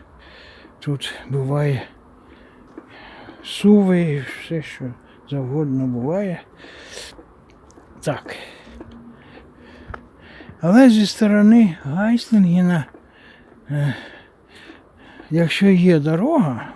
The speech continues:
от вона от така от крута, якщо можна пройти, то краще, щоб н-, не обходити. А то я вже дуже, е,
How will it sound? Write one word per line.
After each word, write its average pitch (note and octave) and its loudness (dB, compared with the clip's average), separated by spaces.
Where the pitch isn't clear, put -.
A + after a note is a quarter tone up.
от B2 -6
вона C3 -4
от B2+ -6
така B2+ -12
от A#2 -12
крута, B3+ -4
якщо C3 -4
можна C#3 0
пройти, D3+ -4
то D3+ -6
краще, G3+ -4
щоб F3 -6
н-, F3 -2
не E3+ -2
обходити. C3 -4
А B2 -10
то D#3 -8
я D#3 -2
вже D3 -4
дуже, C#3+ -2
е, C#3 -2